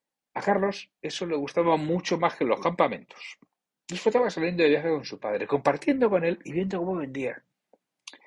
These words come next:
Su padre era un animal relacional, capaz de empatizar con cualquier persona con la que se cruzara.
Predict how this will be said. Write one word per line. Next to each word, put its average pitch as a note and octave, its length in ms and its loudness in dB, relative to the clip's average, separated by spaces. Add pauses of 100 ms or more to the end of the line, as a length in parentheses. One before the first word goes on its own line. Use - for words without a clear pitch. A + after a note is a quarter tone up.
(260)
Su - 140 -4
padre G3 360 8 (760)
era F#3+ 120 2
un G3+ 140 4
animal F#3 420 6
relacional, G#2+ 1200 2
capaz - 320 0
de A#3+ 80 6
empatizar G3 540 2
con G3+ 200 4
cualquier F#3+ 380 4
persona F#3+ 420 0
con E3+ 120 6
la C3+ 100 4
que B2 80 -12
se G#3+ 120 -2
cruzara. - 480 -2